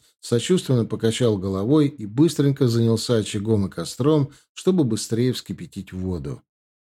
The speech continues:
Карина уселась на расстеленный плед и баюкала пострадавшую руку,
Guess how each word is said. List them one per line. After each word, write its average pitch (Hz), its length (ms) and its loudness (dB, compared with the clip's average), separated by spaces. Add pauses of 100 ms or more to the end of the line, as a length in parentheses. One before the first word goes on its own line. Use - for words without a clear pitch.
(240)
Карина 120 420 2
уселась 127 460 0
на 120 100 2
расстеленный 110 580 0
плед 135 360 2
и 117 40 2
баюкала 120 520 4
пострадавшую 113 840 0
руку, 143 420 2